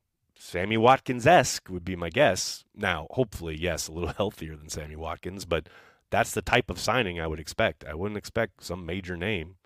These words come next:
Um, now, I say that, and they'll sign O B J as soon as I get done here. But, yes, I suspect they will add a veteran wide receiver, maybe in the trade with the Jets, though I doubt it. Um, but they will add a vet.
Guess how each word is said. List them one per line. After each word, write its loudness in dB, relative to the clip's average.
Um, -16
now, 2
I -8
say -2
that, -2
and -16
they'll -8
sign -8
O -12
B -14
J -12
as -14
soon -16
as -14
I -16
get -20
done -20
here. -20
But, 2
yes, -2
I 8
suspect 0
they 2
will 8
add 0
a -4
veteran -6
wide -4
receiver, -10
maybe 4
in 4
the 4
trade 2
with -6
the -12
Jets, -10
though -4
I -6
doubt -4
it. -4
Um, -4
but -2
they 6
will 8
add 4
a -4
vet. -8